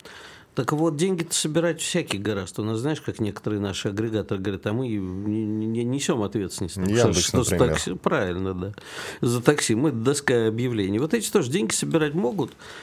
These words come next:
Speaker 1: а отвечать за что-нибудь приходится уже государству. О, к сожалению, за эти новогодние выходные эта ситуация сложилась не только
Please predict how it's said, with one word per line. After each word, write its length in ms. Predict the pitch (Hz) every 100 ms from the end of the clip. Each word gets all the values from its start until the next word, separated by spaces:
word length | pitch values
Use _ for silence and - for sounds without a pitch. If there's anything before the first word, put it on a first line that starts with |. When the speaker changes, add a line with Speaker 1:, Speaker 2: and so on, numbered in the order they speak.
| - -
Speaker 1:
а 160 | 127 131
отвечать 540 | - - 156 247 240
за 100 | 196
что-нибудь 340 | 160 - 139 135
приходится 480 | 131 151 196 - 143
уже 180 | 135 139
государству. 840 | 131 147 135 98 - - 113 -
О, 480 | 123 123 123 120 120
к 80 | -
сожалению, 440 | 135 139 214 233 160
за 120 | 135
эти 220 | 139 135
новогодние 580 | 120 123 131 127 113 110
выходные 440 | 110 135 160 208
эта 120 | 151
ситуация 640 | 113 113 - 113 - 104 92
сложилась 520 | 113 104 107 104 -
не 200 | 147 151
только 640 | 143 117 104 - 120 131